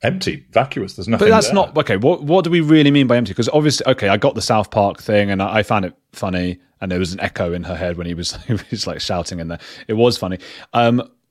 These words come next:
Speaker 2: but
Speaker 1: Mm.
Speaker 2: empty, she's still, you know, I'm, I've been thinking about this a lot 'cause I've been thinking about consciousness and the, the, what's it called? The precon-, pre-, what's the front of your brain called? Precortal something. Do you know this?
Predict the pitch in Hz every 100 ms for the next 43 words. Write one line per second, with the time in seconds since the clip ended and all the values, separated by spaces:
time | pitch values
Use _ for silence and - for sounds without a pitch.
0 | _ - 104 196 185 - 151 123 _ _
1 | - 160 - 196 175 135 - _ _ _
2 | _ - 170 151 110 139 160 147 185 190
3 | 202 165 156 139 143 165 - - 117 113
4 | 170 156 131 117 - 120 101 104 113 104
5 | - - - - 107 104 104 - 123 110
6 | 104 104 - - _ 117 110 147 147 156
7 | 151 143 123 - 139 143 143 139 - -
8 | 147 143 131 - - - - 170 - -
9 | 170 143 120 131 117 - 123 113 - 80
10 | 76 - _ _ - 139 127 - 120 -
11 | 120 110 - - 120 78 - - _ _
12 | _ _ - 135 135 143 139 -